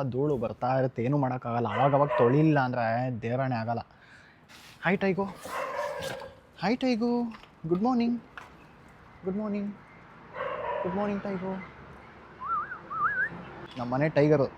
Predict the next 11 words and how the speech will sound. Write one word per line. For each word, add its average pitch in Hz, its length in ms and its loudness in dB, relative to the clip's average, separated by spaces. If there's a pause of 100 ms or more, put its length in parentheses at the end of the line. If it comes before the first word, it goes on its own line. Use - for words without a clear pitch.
ಡೈಲಿ 147 420 4
ನಾನು 131 200 2
ಚಿಕನ್ 165 300 4
ಏನಾರು 147 280 0
ತಿಂದರೆ 139 300 2
ನೀಟಾಗಿ 143 340 2
ಮೂಳೆ 139 240 6
ಗಿಳೆ 135 200 6
ಎಲ್ಲ 127 140 6
ಹಾಕ್ತೀನಿ 127 340 0 (200)
ಮಸ್ತಾಗೆ, 127 380 0